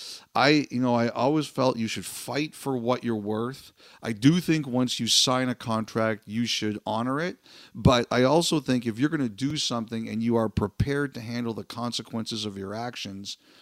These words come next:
then that's the way it goes. And Pat Verbeek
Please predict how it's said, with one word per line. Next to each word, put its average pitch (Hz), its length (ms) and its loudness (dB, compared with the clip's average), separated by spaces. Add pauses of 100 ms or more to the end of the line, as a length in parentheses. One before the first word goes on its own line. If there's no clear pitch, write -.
(120)
then 123 440 0 (500)
that's 131 280 0
the 147 60 -2
way 123 200 2
it 110 100 -2
goes. 143 560 -4 (460)
And 123 340 2
Pat 170 320 2
Verbeek 127 640 -2